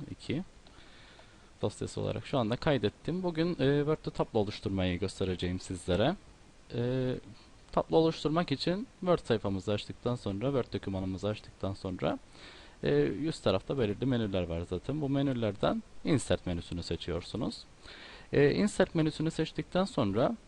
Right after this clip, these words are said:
altta da sizin de gördüğünüz seçenek gibi Table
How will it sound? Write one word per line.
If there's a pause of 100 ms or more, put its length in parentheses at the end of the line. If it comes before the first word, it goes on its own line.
(540)
altta
da
sizin
de
gördüğünüz
seçenek
gibi
Table